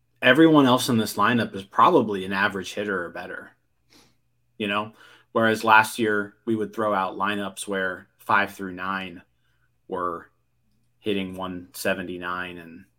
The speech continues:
slugging two eighty, right? And it, it was like, all right, it, if I'm, if, if we're gonna get no hit, right, this is, this is gonna be a good day for it.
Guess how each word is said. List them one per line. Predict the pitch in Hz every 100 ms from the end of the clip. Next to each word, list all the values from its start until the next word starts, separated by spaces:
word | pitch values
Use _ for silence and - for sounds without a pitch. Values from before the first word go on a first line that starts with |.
| _
slugging | - - 95 90 90 85 - _ _ _
two | - 98 90 82
eighty, | 98 90 - 104 110
right? | 92 95 -
And | 92 87 92
it, | 95
it | 95
was | 98 95
like, | 95 101
all | 104
right, | 101 98
it, | 101 - _ _ _ _ _ _
if | 110 104 - -
I'm, | 110 104 -
if, | 117 120 117
if | 131 123
we're | 139
gonna | 151 143
get | 127 113
no | 110 117 107
hit, | 120 117 113 _
right, | 101 101
this | - 110
is, | 107 98 -
this | 110 107
is |
gonna | 104 101
be | 98
a | 95
good | 95 87
day | 95
for | 95 95
it. | 90